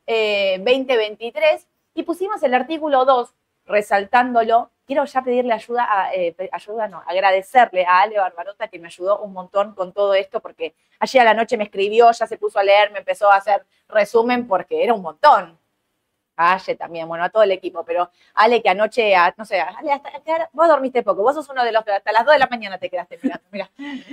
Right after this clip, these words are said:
El artículo dos, me decía Ale, es el del artículo que vamos a des-, a destacar y me pareció muy bien. Dice, desregulación. El Estado Nacional promoverá y asegurará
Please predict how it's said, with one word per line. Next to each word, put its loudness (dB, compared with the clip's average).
El 0
artículo 0
dos, 4
me -4
decía 0
Ale, 2
es -2
el -4
del -2
artículo -2
que -4
vamos -2
a -6
des-, -4
a 0
destacar -2
y -6
me -4
pareció -6
muy -8
bien. -10
Dice, -4
desregulación. 0
El 0
Estado 2
Nacional -4
promoverá 0
y -6
asegurará -2